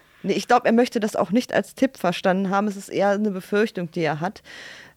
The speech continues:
dass, ähm, wenn die nämlich im großen Stil K I nutzen, die, äh, die Cyberkriminellen, auch für die Verhandlungen, dass, ja, dass er sie quasi nicht mehr so gut wird runterhandeln können, weil, ähm, ja, wenn Menschen am anderen Ende sitzen,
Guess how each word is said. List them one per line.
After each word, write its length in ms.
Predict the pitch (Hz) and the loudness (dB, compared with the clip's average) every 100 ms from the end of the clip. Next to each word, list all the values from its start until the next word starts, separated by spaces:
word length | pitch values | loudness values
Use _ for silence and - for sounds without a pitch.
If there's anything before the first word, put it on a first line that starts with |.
| - | 0
dass, 280 | 185 - - | 0 0 0
ähm, 340 | 190 202 185 - | 0 2 -2 -6
wenn 420 | 160 196 208 170 | -2 2 2 0
die 180 | 214 240 | 0 2
nämlich 260 | 214 196 - | 2 -2 -6
im 120 | 185 | -6
großen 340 | 170 185 185 | -4 -4 -6
Stil 240 | - - 175 | -10 -10 -10
K 180 | - 165 | -10 -10
I 160 | 175 165 | -6 -6
nutzen, 460 | 175 175 - 226 | -8 -12 -8 -6
die, 200 | 196 185 | -6 -6
äh, 300 | - 190 196 | -6 -8 -8
die 100 | 180 | -10
Cyberkriminellen, 920 | 175 190 185 196 - 208 202 196 208 208 | -6 -2 0 -2 -4 -4 -2 -2 -4 0
auch 180 | - - | -2 -2
für 140 | 190 | -6
die 80 | 185 | -8
Verhandlungen, 800 | - 185 185 233 160 156 175 220 - - | -6 -4 0 0 0 -4 -2 -4 -6 -4
dass, 200 | 185 185 - - _ | 0 -2 -4 -20 _
ja, 240 | 185 151 | 0 0
dass 180 | - 180 | 0 -4
er 160 | - 180 | -2 -2
sie 80 | 185 | -2
quasi 300 | - 196 202 | -2 0 0
nicht 180 | 202 208 | 0 -2
mehr 100 | 190 | -4
so 120 | 190 | -4
gut 280 | 185 214 - | -6 -8 -6
wird 180 | 185 | -6
runterhandeln 640 | 190 214 170 151 151 147 151 | -4 -4 -4 -6 -6 -6 -8
können, 320 | 156 165 185 | -6 -4 -2
weil, 240 | 170 170 - | -2 -2 -2
ähm, 500 | 175 175 170 160 165 | -2 -2 -4 -8 -8
ja, 160 | 165 170 | -4 -2
wenn 120 | 175 | 0
Menschen 320 | 175 208 - | 0 -2 -4
am 120 | 202 | -4
anderen 300 | - 208 190 | -2 -2 -2
Ende 280 | - 208 202 | -4 -4 -2
sitzen, 360 | 196 190 - | -4 -8 -6